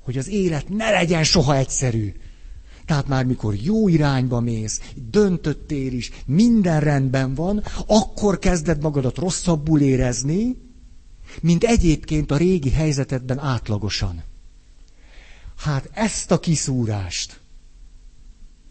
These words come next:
ennek a biblikus megfelelője az egyiptomi húsos fazekak után áhítozó választott nép a sínai pusztában.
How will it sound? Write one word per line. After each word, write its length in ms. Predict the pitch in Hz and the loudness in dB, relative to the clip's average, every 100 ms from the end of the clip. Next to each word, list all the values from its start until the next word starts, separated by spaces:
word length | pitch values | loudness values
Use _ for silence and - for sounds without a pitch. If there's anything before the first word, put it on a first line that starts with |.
| - - - - - - | -20 -20 -20 -20 -18 -8
ennek 320 | - 147 139 127 | -2 0 0 -2
a 60 | |
biblikus 600 | 113 202 190 190 - 123 | 0 0 0 -4 -4 -4
megfelelője 920 | 127 175 - 170 156 151 147 147 143 - - | -2 -2 -2 -4 -2 -2 0 0 -2 -6 -14
az 220 | 120 - | -12 -8
egyiptomi 640 | 175 180 170 - - 139 113 | -2 -2 -2 -4 -4 -2 -2
húsos 480 | - 160 - 123 - | -4 -6 -4 -6 -4
fazekak 640 | 143 139 139 135 123 - | -4 -2 -4 -4 -8 -6
után 400 | 147 143 131 127 | -6 -4 -6 -6
áhítozó 680 | 131 135 117 131 139 110 113 | -6 -6 -4 -6 -6 -6 -4
választott 720 | 113 139 143 131 - 127 - | -4 -4 -2 -6 -6 -8 -6
nép 260 | 120 123 127 | -4 -4 -4
a 60 | 120 | -8
sínai 500 | - 120 120 117 117 | -6 -4 -2 -4 -4
pusztában. 720 | 120 - - 95 90 87 | -6 -8 -8 -8 -10 -12